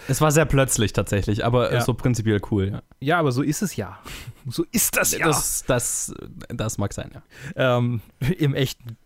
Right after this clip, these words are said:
Speaker 2: Krieg, den ich schon erlebt.
Speaker 1: <laughs> Genau, genau. Wurde aus
Speaker 2: Nein.
Speaker 1: eigener Erfahrung berichten kannst.
Speaker 2: Nein, nein, nein. Natürlich nicht. Aber, ähm, die, die, die Belagerung war auf jeden Fall das Schwächste.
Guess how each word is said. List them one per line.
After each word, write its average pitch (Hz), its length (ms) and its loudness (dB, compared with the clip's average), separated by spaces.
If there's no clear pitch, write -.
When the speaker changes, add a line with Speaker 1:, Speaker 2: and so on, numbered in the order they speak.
Speaker 2:
Krieg, 117 380 0
den 110 160 0
ich - 140 -4
schon 123 220 2
erlebt. 170 500 4
Speaker 1:
<laughs> - 40 -8
Genau, 131 260 2
genau. 120 340 0
Wurde 127 180 4
aus 117 100 4
Speaker 2:
Nein. 110 100 2
Speaker 1:
eigener 117 180 2
Erfahrung 110 440 2
berichten 117 360 0
kannst. - 220 -2
Speaker 2:
Nein, 98 160 0
nein, 92 260 -6
nein. - 260 -10
Natürlich 123 240 2
nicht. 104 260 -2
Aber, 123 460 2
ähm, 127 720 -4
die, 170 160 -6
die, 139 540 2
die 127 140 -4
Belagerung 117 520 2
war 117 160 2
auf 117 120 2
jeden 113 160 0
Fall 113 100 0
das 107 140 -4
Schwächste. 113 540 -4